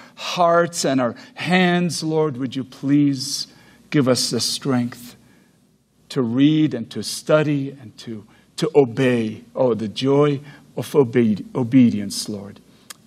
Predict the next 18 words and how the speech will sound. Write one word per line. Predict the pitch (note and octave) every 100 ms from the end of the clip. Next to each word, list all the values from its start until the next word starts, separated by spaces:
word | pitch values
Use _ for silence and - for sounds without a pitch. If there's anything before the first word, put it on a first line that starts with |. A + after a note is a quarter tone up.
| _
In | B2+ A#2+
Christ's | - C#3+ D3 D#3+ - - _ _
name | - D#3 F3+ F3+ D#3
we | B2+ B2
pray | - B2+ A2
all | A2 A#2+ A#2
this, | G#2+ G#2+ -
in | - A2
Christ's | - B2+ B2+ C3+ -
precious | - - A2 - A#2+ -
name. | B2+ G#2 G2 - - - - - - - - -
Amen | B2+ A#2 A#2 A#2 A#2+ A#2 - - - -
and | B2 A2+
amen. | A2+ G#2+ G#2 G2 F#2+ - - - _ _ _ _ _ _ _ _ _ _ _ _ _ _ _ _ _ -
The | -
theme | C#3 - F3+ G3 F#3+
of | D#3 G#2+ -
hospitality | - F3 E3 - D3+ - D#3+ E3+ D#3+ C3+ B2 A#2+ A#2+